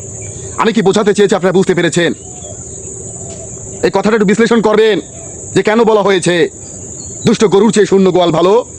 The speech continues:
আর যে গরু দুধ দেয় সে গরুর লাথি খাওয়াও ভালো। ঠিক আছে বন্ধুরা, আজকে এ পর্যন্তই, অন্য কোনো দিন অন্য কোনো ভিডিওর বিষয়বস্তু নিয়ে আপনাদের সামনে উপস্থিত হব।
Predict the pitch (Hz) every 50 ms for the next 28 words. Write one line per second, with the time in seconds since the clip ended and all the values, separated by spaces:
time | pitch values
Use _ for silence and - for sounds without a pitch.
0 | - - - - 151 - 190 170 180 175 151 165 165 135 160 190 170 170 165 165
1 | 165 160 147 - - - 151 165 156 175 156 143 156 156 156 147 143 143 143 139
2 | 135 127 - - - - - - - - - - - - - - - - - -
3 | 180 180 208 185 185 170 175 175 175 175 165 139 - - - - - - - 170
4 | - 185 180 180 175 180 175 170 - 175 165 139 - - - - - - - -
5 | - - - - - - - - - - - 220 226 220 202 202 208 202 196 190
6 | 196 202 196 185 196 196 185 170 165 190 180 160 170 - 196 180 185 - - 175
7 | 185 170 - 175 165 160 170 170 170 165 160 175 - 170 143 156 151 156 143 123